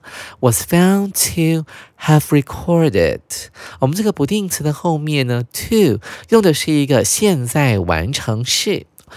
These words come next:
尽管呢，前面用的是 was 的时态，但是后面的 to 加上一个现在完成式，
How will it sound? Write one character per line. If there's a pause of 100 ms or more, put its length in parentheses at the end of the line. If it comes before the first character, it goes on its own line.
(200)
尽
管
呢， (200)
前
面
用
的
是 (220)
was
的
时
态， (240)
但
是 (320)
后
面
的 (220)
to (200)
加
上
一
个
现
在
完
成
式，